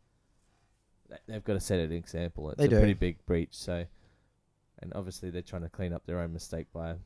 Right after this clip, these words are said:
Speaker 1: penalising
Speaker 2: They haven't
Speaker 1: everyone
Speaker 2: even
Speaker 1: else for it.
Speaker 2: admitted it.
Speaker 1: <laughs> I know, it is quite funny. They
Speaker 2: We haven't done anything wrong. Yes, you did. You've ruined, like, heaps of people's races.
Speaker 1: I know,
Speaker 2: Taking
Speaker 1: it's
Speaker 2: Jamie out. Jamie ruined his own, all right?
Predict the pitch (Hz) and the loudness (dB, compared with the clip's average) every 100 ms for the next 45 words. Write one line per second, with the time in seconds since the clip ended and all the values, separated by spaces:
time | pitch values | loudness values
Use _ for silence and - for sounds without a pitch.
0 | - - - - 95 85 82 85 196 214 | -18 -20 -18 -10 -8 -6 -6 2 4 8
1 | 233 214 208 202 180 180 214 131 92 - | 8 8 8 8 8 8 8 6 4 -2
2 | - - - - - - 95 - 120 104 | -6 -8 -18 -20 -18 -2 2 2 0 2
3 | 120 98 101 - 101 85 95 87 92 151 | 2 2 -2 -2 -2 -2 -4 -2 6 10
4 | 190 196 202 196 196 196 208 208 196 120 | 10 10 10 10 8 6 6 8 8 6
5 | 104 131 185 185 123 117 160 160 160 180 | 4 4 6 6 8 8 8 6 8 10
6 | 175 160 156 147 127 151 160 156 156 143 | 10 8 8 8 8 6 6 6 6 6
7 | 139 147 147 - 95 92 - - _ _ | 6 6 6 4 -2 -2 -10 -18 _ _
8 | _ - - 107 98 165 190 202 170 160 | _ -10 -8 -2 8 8 10 8 8 8
9 | 147 110 - 139 147 139 135 110 95 87 | 8 6 6 6 8 8 10 10 8 4
10 | 104 - - 104 - | 0 -8 4 8 8